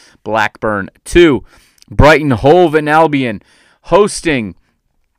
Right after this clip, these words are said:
Grimsby Town at the American Express Community Stadium in, in Falmer, East Sussex, to be exact. And Brighton would have themselves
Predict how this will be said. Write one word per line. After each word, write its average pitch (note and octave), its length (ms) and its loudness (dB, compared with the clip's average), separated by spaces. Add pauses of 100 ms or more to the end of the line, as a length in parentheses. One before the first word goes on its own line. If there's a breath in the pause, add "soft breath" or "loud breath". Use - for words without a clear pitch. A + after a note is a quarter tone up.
(240)
Grimsby C#3 600 -4
Town C#3 580 -2
at C3+ 400 -4
the B2+ 140 -4
American B2 440 -4
Express - 460 -6
Community F3+ 680 -4
Stadium A#2 600 -4
in, G2+ 440 -12 (2250 soft breath)
in A2 220 -8
Falmer, C3 600 -2
East - 400 -6 (120)
Sussex, - 760 -6
to A2+ 100 -10
be G2+ 160 -6
exact. G2 580 -6 (400 soft breath)
And A2+ 720 -4
Brighton A2 480 -2 (360 soft breath)
would B2+ 240 -2
have C#3 440 -2
themselves C#3 840 -4